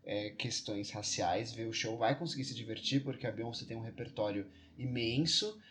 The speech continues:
só que ele tem uma, uma questão muito mais relevante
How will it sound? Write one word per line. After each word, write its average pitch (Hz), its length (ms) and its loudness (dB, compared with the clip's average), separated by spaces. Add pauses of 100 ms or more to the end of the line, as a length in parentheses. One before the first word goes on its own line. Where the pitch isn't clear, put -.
(120)
só 151 160 4
que 156 140 2
ele 156 160 6
tem 156 260 4
uma, 170 540 0
uma 143 200 2
questão 160 640 0 (260)
muito 185 480 6
mais 214 200 2
relevante 151 920 2